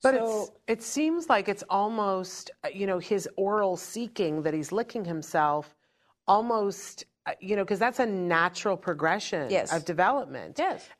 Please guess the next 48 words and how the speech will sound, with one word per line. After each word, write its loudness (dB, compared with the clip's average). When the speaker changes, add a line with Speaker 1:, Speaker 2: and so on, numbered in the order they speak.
Speaker 1:
And, 4
and 2
so 2
it's -2
inappropriate 0
at 0
this -4
age, -2
but 4
he's -6
sort 0
of -4
right 4
on 0
schedule 0
for 0
Speaker 2:
He's, -2
Speaker 1:
him. -2
Speaker 2:
he's -2
beginning -6
to -6
explore, -4
Speaker 1:
Yeah. 0
Speaker 2:
which -4
is -6
a -2
good -2
thing. -4
And -6
as -2
I 2
said, -2
all -2
infants -6
will -4
explore -4
the 0
world -2
by 0
putting -6
things -8
around -6
their -2
mouth -8
and -8
in -8
their -8
mouth. -10